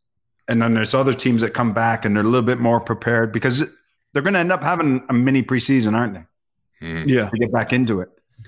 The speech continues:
Speaker 2: Yeah.
Speaker 1: So it's gonna, it's, if, if I'm Arsenal right now, I'm thinking, "Fuck," because we're, we've got this momentum that's in our, uh,
Speaker 2: Yeah.
Speaker 1: swinging our way right now. And we gotta ride this and we gotta keep going.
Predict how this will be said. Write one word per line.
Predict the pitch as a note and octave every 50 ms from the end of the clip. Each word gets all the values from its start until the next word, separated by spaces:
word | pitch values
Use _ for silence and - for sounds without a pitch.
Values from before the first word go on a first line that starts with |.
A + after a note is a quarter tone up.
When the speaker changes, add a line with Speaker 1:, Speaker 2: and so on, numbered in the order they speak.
| _ _
Speaker 2:
Yeah. | - - E2+ E2
Speaker 1:
So | - - A#2+ A#2
it's | A#2 A#2 -
gonna, | - D3 D3 D#3 -
it's, | D3 C#3+ B2 - - - - - - - _ _ _ _ _ _ _ _ _ _ _ _ _ -
if, | - C#3+ G#2+ C3 D3 D3+
if | D#3+ B2+ G2+
I'm | C#3 C#3 C#3+
Arsenal | D3+ E3+ G3 - - - F3 F3 E3 D#3+
right | D#3 D#3+ D#3+ C#3+
now, | C#3+ C3+ C3 A#2+ A2+ A#2+ B2+ A#2+ G2 - _ _ _ _ _ _ _ _ _ _ - -
I'm | - A#2 G#2+
thinking, | - B2+ A#2 G#2 A2 G#2 G2 - _ _ _ _ _ _ _ _ _ _ _ _ _
"Fuck," | - - - - - - A2 - - - - - _ _ _ _ _ _ _ _ _ _ _ - - - -
because | C3 A#2 - B2+ A#2 A2+ G2+ - - - - - -
we're, | D3 A#2 A#2+ C3 C3+ C3+ C3 C3
we've | B2 C3+ D3+ C3
got | - D3 C3 -
this | B2+ A2+ -
momentum | C3 B2+ B2 B2+ B2 B2+ B2 - B2+ A#2+ A2+
that's | A2+ A2 G2 - C3
in | B2+ B2
our, | A#2+ B2 A#2+ B2 - -
uh, | A2 G2+ - - - - - A2+
Speaker 2:
Yeah. | A#2 A2
Speaker 1:
swinging | - - F#2+ F#2+ D3 D3+ D3+ D3 C#3
our | C#3 C3+ C3+ C3
way | B2+ C3+ C3 C3
right | B2 A#2+ - D#3+ D#3 -
now. | C3+ C#3 C3+ C3+ C3 B2+
And | A#2+
we | B2+ C#3
gotta | C3 C3+ C3 A#2+
ride | A#2 A2+ A#2 A#2+ B2 C#3 C#3+ A#2+ G2+
this | G#2 G#2 - -
and | A2 A2
we | A#2+ B2
gotta | C3 A#2+ A#2 A2
keep | - - C#3 G#2+
going. | - C3+ B2+ B2